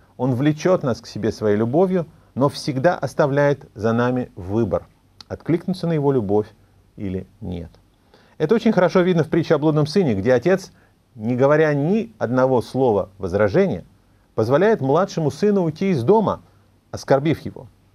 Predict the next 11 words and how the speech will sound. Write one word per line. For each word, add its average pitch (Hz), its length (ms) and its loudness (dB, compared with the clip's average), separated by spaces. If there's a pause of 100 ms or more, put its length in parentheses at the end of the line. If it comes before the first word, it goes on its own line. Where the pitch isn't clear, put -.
(480)
Что - 180 -4
интересно, 143 520 2
именно 196 300 2
этот 226 360 -2
сын-бунтарь 202 800 0 (400)
впоследствии 196 640 -2
переживает 151 760 0
истинное 139 440 -4
покаяние, 113 680 0 (300)
то 123 100 2
есть 131 260 -2